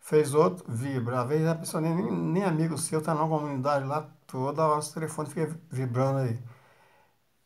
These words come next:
Além de, eh, dependendo, até dá um toque, hein, ele faz um barulho ainda. Dependendo da configuração dele. Então, acaba com isso tudo aí.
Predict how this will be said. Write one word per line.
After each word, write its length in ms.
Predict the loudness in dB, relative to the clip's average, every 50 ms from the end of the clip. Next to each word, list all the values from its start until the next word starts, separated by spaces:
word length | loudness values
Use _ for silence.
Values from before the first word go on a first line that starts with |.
| _ _ _ -8
Além 280 | -4 -4 -2 -2 -2 -4
de, 160 | -6 -10 -14 -8
eh, 560 | -4 -2 0 2 2 2 2 0 -2 -4 -6 -8 -14 -18 -18 -12
dependendo, 680 | -8 -6 -6 -4 0 0 0 0 0 0 0 0 0
até 320 | 0 0 0 0 0 0 0
dá 160 | 0 0 0
um 100 | 2 0 -2
toque, 420 | -4 -2 0 0 0 0 -2 -4
hein, 160 | -4 -4 -2 -4
ele 340 | -4 -2 -2 -2 -2 -4
faz 200 | -4 -2 -2 0
um 80 | 0 2
barulho 380 | 2 2 2 2 0 -4 -4 -2
ainda. 320 | -2 -2 -2 -4 -4 -6 -8 -12 -20 _ _ _ _ _ _ _ _ _ _ _ _ _ _ _ _ _ _ -14
Dependendo 460 | -10 -10 -10 -8 -6 -4 -2 0 0
da 120 | 0 0 0
configuração 760 | 0 -4 -2 -2 -2 0 2 2 2 0 -2 -2 -4 -4 -2
dele. 220 | -2 -4 -4 -4 -6
Então, 360 | -4 -4 -4 -2 -2 -4 -6
acaba 400 | -10 -12 -6 0 2 2 2 2
com 140 | -2 -2 -2
isso 240 | -2 -2 -6 -10 -14
tudo 260 | _ -8 -6 -4 -4
aí. 180 | -4 -4 -6